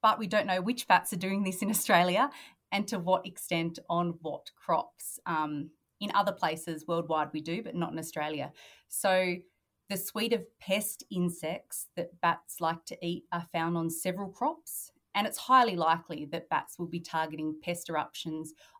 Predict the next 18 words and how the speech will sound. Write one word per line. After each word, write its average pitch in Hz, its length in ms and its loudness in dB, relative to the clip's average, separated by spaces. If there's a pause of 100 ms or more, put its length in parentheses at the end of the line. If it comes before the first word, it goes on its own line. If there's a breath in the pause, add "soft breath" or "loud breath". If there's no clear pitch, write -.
(100)
of 175 180 -2
the 175 60 -10
grapevine 156 1000 -2
moth 185 360 -2 (200)
in 170 120 -4
wineries, 220 720 -2 (400 soft breath)
much - 260 0
like 170 220 0 (240)
bats - 340 0
target 156 480 -2
Helicoverpa 160 540 -6
erupt-, 156 500 -6 (140)
eruptions 156 720 -2
in 185 120 -4
field 185 320 -6
crops - 360 -4
like 147 200 0 (140)
cotton, 156 600 -4